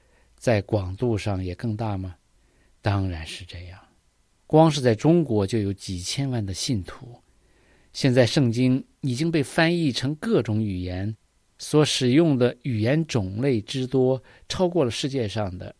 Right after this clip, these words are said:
任何一本书。第三个问题是，如果我们相信，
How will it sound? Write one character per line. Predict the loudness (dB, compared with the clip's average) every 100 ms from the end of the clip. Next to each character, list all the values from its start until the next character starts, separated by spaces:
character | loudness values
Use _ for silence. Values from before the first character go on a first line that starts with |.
| _
任 | -10 -8 -8
何 | -10
一 | -14
本 | -14 -16
书。 | -20 -20 _ _ _ _ _ _ _ _ _ _ _ _ _ _ _ _ _ _ _ _ _ _
第 | -4
三 | 0 2
个 | 2
问 | 2
题 | -2
是， | -2 -2 -2 -6 _ _
如 | 4 6
果 | 8
我 | 6
们 | 4
相 | 0 2 2 2
信， | -2 -2 -2